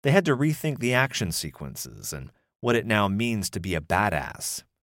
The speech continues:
They had to address that one of their leads is black, one white. Racial tension became part of the dialogue,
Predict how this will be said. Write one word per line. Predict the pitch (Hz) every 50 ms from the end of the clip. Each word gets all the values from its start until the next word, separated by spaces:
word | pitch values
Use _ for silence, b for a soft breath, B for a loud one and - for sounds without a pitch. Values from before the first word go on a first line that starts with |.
| _ _ _ _ _ _ _ _ _ -
They | - 113
had | 139 151 143
to | 139 143 131
address | 123 117 123 123 120 127 - -
that | - 117 107 101 - -
one | 113 131 139 143
of | 120
their | 117 110
leads | 104 104 104 104 98
is | 98 98 87
black, | 85 - 85 80 73 80 101 - - - _ -
one | - 98 110 117 110
white. | 104 127 151 127 76 - - - - - _ _ _ _ _ _ _ _ _ _ _ _ _ _ _ _ _ _
Racial | - 120 123 139 135 - 139 113
tension | 101 - - 165 175 175 - - 85 -
became | - 92 - - 95 95 101 98
part | - 110 110 113
of | 113 117
the | 123
dialogue, | 123 135 127 139 147 131 104 78 64 - - - -